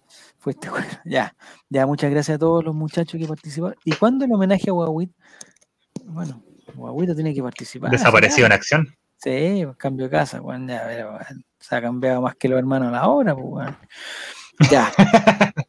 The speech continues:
Speaker 1: Vamos a la, entonces,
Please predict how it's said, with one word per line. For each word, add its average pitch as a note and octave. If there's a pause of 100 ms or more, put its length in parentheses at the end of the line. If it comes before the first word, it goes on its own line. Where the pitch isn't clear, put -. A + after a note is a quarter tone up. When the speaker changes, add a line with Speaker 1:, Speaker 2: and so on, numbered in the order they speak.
Speaker 1:
Vamos F#3+
a F#3+
la, F#3
entonces, F#3+